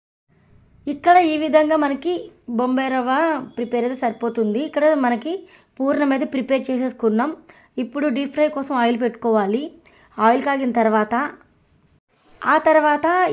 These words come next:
ఈ విధంగా ప్రిపేర్ అవుతుంది. కాసేపటికి ఉడికిన తర్వాత, ఇలా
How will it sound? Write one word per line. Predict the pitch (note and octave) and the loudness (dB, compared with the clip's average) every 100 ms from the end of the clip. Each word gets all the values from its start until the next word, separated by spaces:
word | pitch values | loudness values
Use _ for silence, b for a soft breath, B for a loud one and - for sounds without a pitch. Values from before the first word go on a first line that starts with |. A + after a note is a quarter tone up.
| C4+ | 0
ఈ | C4 | 0
విధంగా | B3 C4+ C#4 D4+ | 0 0 0 -2
ప్రిపేర్ | C4 B3 C4 B3 | -4 -2 0 2
అవుతుంది. | A#3 A#3+ A3+ A3+ | 0 0 0 0
కాసేపటికి | A3 A3+ A3+ B3 A#3 A#3+ | 2 0 -2 -4 -2 -2
ఉడికిన | A3+ A#3+ A#3 | 0 0 2
తర్వాత, | G#3+ G#3 A3 D4+ | 2 2 0 0
ఇలా | C4 | 0